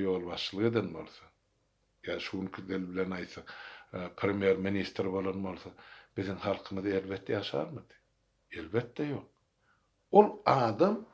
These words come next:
ömrüni şo ylyma bagyşlap geçiren adam,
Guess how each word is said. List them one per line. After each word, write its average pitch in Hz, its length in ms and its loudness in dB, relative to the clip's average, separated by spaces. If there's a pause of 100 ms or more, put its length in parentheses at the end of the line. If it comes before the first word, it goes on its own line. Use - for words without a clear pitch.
(140)
ömrüni 170 460 6
şo - 200 -2
ylyma 127 400 8
bagyşlap 147 580 6
geçiren - 460 -8
adam, - 360 -16